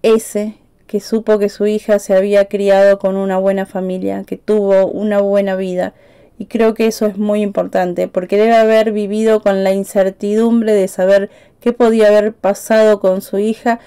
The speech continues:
porque no tuvo ningún tipo de información de nada. Simplemente su marido viene y le dice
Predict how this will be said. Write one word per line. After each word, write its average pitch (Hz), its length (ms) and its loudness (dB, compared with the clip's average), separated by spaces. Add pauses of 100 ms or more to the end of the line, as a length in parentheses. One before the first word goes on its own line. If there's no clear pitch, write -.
(320)
porque 208 320 0
no 254 200 4
tuvo 254 360 4
ningún 240 440 4
tipo 262 460 2 (380)
de 214 60 2
información 233 920 2
de 220 120 2
nada. 226 380 4
Simplemente 269 640 2
su 240 120 -4
marido 247 380 4
viene 277 260 4
y 254 60 4
le 220 120 4
dice 247 500 0